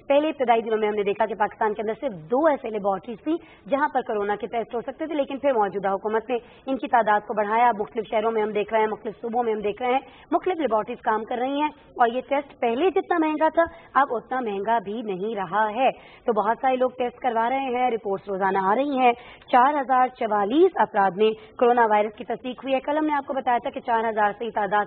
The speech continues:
कुछ कम थी, अ, खासी खुशाइंद ये बात थी, लेकिन एक बार फिर से हम देख रहे हैं कि ये तादाद चार हजार से ऊपर गई है।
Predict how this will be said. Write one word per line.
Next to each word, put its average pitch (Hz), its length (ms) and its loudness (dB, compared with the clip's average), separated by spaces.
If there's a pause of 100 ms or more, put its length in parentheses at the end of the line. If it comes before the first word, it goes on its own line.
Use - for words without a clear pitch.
कुछ - 140 -12
कम 233 220 -2
थी, 233 240 -10 (320)
अ, 220 120 4
खासी 208 300 -8
खुशाइंद 214 420 -4
ये 233 140 -4
बात 208 240 2
थी, 254 60 -8
लेकिन 214 240 -2
एक 196 100 0
बार 185 140 4
फिर 254 260 0
से 349 80 2
हम 277 140 2
देख 208 200 -2
रहे 208 120 4
हैं 220 160 4 (260)
कि 262 60 -2
ये 247 80 4
तादाद 214 400 4
चार 214 320 2
हजार 202 320 2
से 208 120 -4
ऊपर 208 220 0
गई 240 220 0
है। 277 180 4